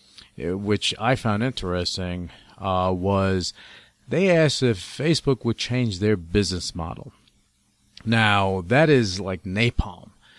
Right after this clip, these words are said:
okay, because Facebook's business model is <laughs> advertising, period, the end. Same as Google, uh, and same as any other social media. You know,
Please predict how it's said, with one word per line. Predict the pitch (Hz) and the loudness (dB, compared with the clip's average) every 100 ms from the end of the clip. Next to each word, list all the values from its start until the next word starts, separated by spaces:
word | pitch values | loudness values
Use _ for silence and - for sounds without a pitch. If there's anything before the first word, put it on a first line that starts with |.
| - - - | -20 -16 -4
okay, | 87 - 101 101 | -4 -2 0 0
because | 87 98 - 104 98 95 - | 0 -2 -2 0 2 0 -2
Facebook's | 139 156 - 113 98 | -2 -2 -2 -2 -2
business | 110 104 92 - | -2 -2 -4 -4
model | 90 87 85 85 80 _ _ _ _ - | -2 -2 -2 -4 -6 _ _ _ _ -10
is | 92 | -4
<laughs> | |
advertising, | 123 131 101 - 90 85 76 - - _ _ | 0 0 -2 -6 -6 -8 -10 -14 -20 _ _
period, | - 123 110 92 | 2 4 4 0
the | 98 92 | -6 -8
end. | - - - _ - - - | -12 -18 -20 _ -20 -18 -6
Same | - 107 101 | -2 -2 -2
as | 95 90 | -4 -6
Google, | 92 135 170 156 156 147 135 _ _ - - | 0 2 4 4 4 2 -2 _ _ -20 -12
uh, | - 101 98 98 101 98 90 - | -4 0 0 0 -2 -2 -4 -6
and | 101 98 95 92 | -4 -2 -4 -4
same | 113 127 120 | -2 0 0
as | 107 | 0
any | 120 127 | 0 2
other | 120 120 | 2 0
social | 110 - 127 - 110 | 0 0 -2 -2 -4
media. | 98 135 131 - - _ _ | -4 -4 -4 -8 -14 _ _
You | 110 98 | -10 -6
know, | 95 92 92 | -4 -2 -4